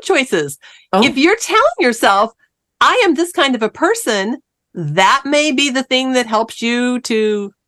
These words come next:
Speaker 1: you know, steer clear of the dessert table
Speaker 2: Yeah.
Speaker 1: and say, "Nope, I, I am this kind of person."
Speaker 2: Right, right. You know, and especially when you travel, um,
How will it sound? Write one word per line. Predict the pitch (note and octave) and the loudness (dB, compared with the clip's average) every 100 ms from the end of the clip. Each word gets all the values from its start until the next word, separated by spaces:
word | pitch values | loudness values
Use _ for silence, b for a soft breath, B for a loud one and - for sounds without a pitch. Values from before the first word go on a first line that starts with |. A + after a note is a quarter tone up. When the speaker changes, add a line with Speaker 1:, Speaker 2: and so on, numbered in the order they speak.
| _ _ _ _ - | _ _ _ _ -6
Speaker 1:
you | G3 | -4
know, | E3 F#3+ | -2 -4
steer | - - A3 G#3+ | -6 -2 2 2
clear | G#3 C4 D#4+ E4+ | 0 -2 0 0
of | F#3 F#3+ F3 | 0 -2 -2
the | F#3 E3+ D#3+ D3+ D#3 _ _ F3 | 0 2 2 0 -6 _ _ -8
dessert | F3 E3+ F#3+ F3 - | -4 -2 0 -2 -2
table | F3+ F3 A3 D4 E4+ _ _ _ _ | -4 0 0 0 -4 _ _ _ _
Speaker 2:
Yeah. | F3+ F3 E3+ E3+ | -8 -4 -4 -4
Speaker 1:
and | E3 E3+ E3 _ _ _ _ _ _ _ _ - | -2 -4 -6 _ _ _ _ _ _ _ _ -10
say, | F3+ | -6
"Nope, | F3+ B3 G#4+ _ _ _ _ _ - | 0 -2 -2 _ _ _ _ _ -2
I, | F#3+ A3 A#3 A#3 - | 0 0 -4 -6 0
I | B3+ A4+ | 0 2
am | D#4+ | 0
this | D4 C5 | 0 0
kind | - G#3+ E3+ | 0 0 -2
of | D3 | -4
person." | D3+ C3 D3 C#3+ _ _ _ _ - | -6 -6 -10 -12 _ _ _ _ -6
Speaker 2:
Right, | D#3+ G3+ - | -2 -2 -2
right. | D#3 F3+ F3 B B | -2 -2 -4 B B
You | B3 | 2
know, | B3+ | 4
and | A#3+ G#3+ G#3+ | 4 2 0
especially | G#3 - D4+ E4+ D4+ | -2 -2 -2 0 0
when | G3 E3 | 0 0
you | D#3+ C#3+ | -4 -6
travel, | - D#3+ D3 D3 C3+ C3+ C3 | -6 -4 -2 -2 -2 -2 -4
um, | - D#3 C#3 | -6 -6 -6